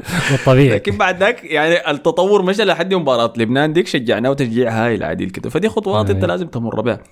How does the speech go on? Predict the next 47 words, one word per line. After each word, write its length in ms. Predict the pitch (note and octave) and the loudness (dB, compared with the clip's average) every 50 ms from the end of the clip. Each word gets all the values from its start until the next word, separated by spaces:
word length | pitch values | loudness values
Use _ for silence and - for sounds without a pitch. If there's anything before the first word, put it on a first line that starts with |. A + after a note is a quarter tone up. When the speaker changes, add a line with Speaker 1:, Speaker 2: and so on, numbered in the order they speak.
| - - - - - _ _ _ - | -20 -20 -20 -20 -20 _ _ _ -4
Speaker 2:
أنت 160 | F3 F#3 G3+ | -4 -2 -2
ما 140 | F#3+ F#3 G3 | 0 0 0
حتشجع 520 | F#3 F#3+ F3+ F#3 - F#3 F3 E3+ F3 D#3+ B2+ | 0 -2 -2 -2 0 -2 -2 0 0 0 0
منتخبك 600 | B2 A#2 A2+ - A#2+ - C3+ C3 C3+ B2+ - G#2 | 0 -2 -4 -4 -2 -2 0 0 0 -2 -4 -6
وتقيف 320 | F#2+ F#2 A#2 B2 A#2 A#2 | -4 -2 0 -2 0 0
معاه 280 | G#2+ F#2+ A2 B2 A#2+ C#3 | 0 2 2 2 2 0
إلا 140 | D3+ C#3+ | 0 0
لما 200 | C3 A2+ G2+ G2+ | 0 0 0 -2
أنت 100 | G2 F#2 | -6 -6
تشوف 220 | G#2+ A2 B2+ B2 - | -6 -4 -4 -2 -2
تأثير 420 | - F2 - A2+ - G#2 F#2+ - | -2 -4 -4 -2 -2 0 0 0
وقوفك 420 | F#2 G2 G2 A2+ A2 - G#2+ F#2 F#2 | 0 0 0 0 0 0 -2 -2 -2
معاه 240 | F2+ F#2 F#2+ G2 | 0 0 0 0
ده 160 | G2 A2 C3+ - _ _ _ _ _ _ _ _ _ _ - | 0 -2 -4 -6 _ _ _ _ _ _ _ _ _ _ -6
ينعكس 420 | F#2+ F2 E2 F#2 F#2+ F#2 E2 D#2+ D2+ | -4 -4 -2 -4 -4 -6 -6 -6 -6
على 140 | D2+ - | -6 -6
المنتخب 400 | E2 - E2 - - - - - | -6 -8 -10 -10 -12 -12 -14 -14
ذاته. 60 | - - | -14 -16
Speaker 1:
انعكس 0 | |
على 0 | |
المنتخب 0 | |
ذاته. 280 | - - - - _ _ _ _ - | -18 -20 -20 -20 _ _ _ _ -4
بالضبط. 460 | A#2 B2 A#2+ A#2 C3 C3 - - - | 0 0 2 2 2 0 0 -2 -2
آه، 40 | G#2 | 0
Speaker 2:
عشان 180 | G2 G2+ G#2+ - | 2 2 2 2
Speaker 1:
تحس 200 | - A#2 A#2+ A2 A2+ | 2 2 2 2 2
Speaker 2:
كده 140 | B2+ C3 C3+ | 2 2 2
Speaker 1:
إنه 80 | B2 | 2
Speaker 2:
بقول 140 | A2 A#2 B2 | 2 2 2
لك 80 | A#2+ A2+ | 2 2
دي 140 | A2+ A#2+ A2+ | 2 0 2
Speaker 1:
خسران، 240 | - C3 C3 C3 | 2 4 4 4
Speaker 2:
أهمية 120 | C3 B2+ B2+ | 4 4 4
Speaker 1:
ما 60 | B2+ | 2
Speaker 2:
ال- 40 | A#2 | 2
Speaker 1:
خسران، 440 | A#2 A#2 - C3 B2+ B2 A#2 A#2+ - | 0 0 0 2 2 2 2 0 0
تعرف، 240 | - B2+ A2+ - A#2 | 0 0 0 0 -2
تعرف 360 | G#2 - - A#2 A2+ G#2+ A2 | -4 -2 0 0 0 2 2
يعني 140 | G2+ G2+ F#2+ | 0 0 2
شو 120 | G2+ A#2 | 0 0
تشجعه 420 | G#2+ - - A2+ G#2+ G#2+ A#2 A#2 A#2 | -2 0 -2 -4 -2 0 2 2 2
وتقيف 600 | A#2 A2+ G#2+ G#2+ G#2+ - - G2 G2+ G2+ F2+ G2 | 2 0 -2 -4 -6 -2 0 2 2 2 2 0
وراه. 100 | F#2+ F2+ | 0 -2
Speaker 2:
بالضبط. 280 | F2 E2+ E2+ E2 - - - - - - - - - - - - | -2 -4 -6 -10 -12 -16 -20 -20 -20 -20 -20 -20 -20 -20 -14 -8
Speaker 1:
آه. 320 | C#3 G#2+ F2+ F2 F#2 F#2 | -6 -4 -4 -4 -6 -6
Speaker 2:
فدي 280 | F2+ - A#2 C3 C#3+ C#3+ | -4 -2 0 0 0 0
أهمية 320 | C3+ A#2+ A2 G#2+ G2+ | 0 0 -2 -2 -2